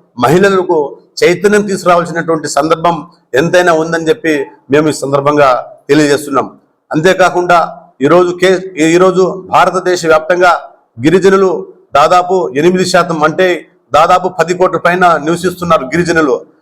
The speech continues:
మరి ఈరోజు కేంద్ర రాష్ట్ర ప్రభుత్వాలు ఇస్తున్నటువంటి సంక్షేమ పథకాలు అయితేనేమి, రాజకీయాలలో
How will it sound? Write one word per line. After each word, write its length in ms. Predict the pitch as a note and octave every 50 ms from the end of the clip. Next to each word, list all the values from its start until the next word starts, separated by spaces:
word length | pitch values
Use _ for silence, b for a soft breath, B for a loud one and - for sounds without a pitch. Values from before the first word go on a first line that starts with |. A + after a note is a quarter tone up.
| b b -
మరి 120 | D#3+ D#3+ E3 E3+
ఈరోజు 540 | F3+ G3+ G#3 G3 G#3 G#3 G3 - - - - _ _ _ _
కేంద్ర 240 | E3+ F#3+ G3+ G3 G3+
రాష్ట్ర 320 | G3 F#3+ G3 F#3+ - F#3+
ప్రభుత్వాలు 800 | F#3 - E3+ F#3+ G3 F#3 G3+ G3 G3 G3 G3 F#3+ F3+ - - - _ _ _
ఇస్తున్నటువంటి 640 | C#3+ - - G#3+ G3+ G3 F#3+ F3+ E3+ F3 F#3 E3+ E3+
సంక్షేమ 420 | - - - F3+ F3 - G3 G3
పథకాలు 380 | F#3 F#3 F3 E3 - E3+ F#3 F#3+
అయితేనేమి, 420 | F#3 F#3 F#3 F#3 F#3 F3+ F#3 G3 G3 F#3+ B B B _ _ A2
రాజకీయాలలో 880 | A#2+ D#3 F3 F3+ F3+ F#3+ G3+ G3 G3 G3 G3 G3+ G3 F#3 - - -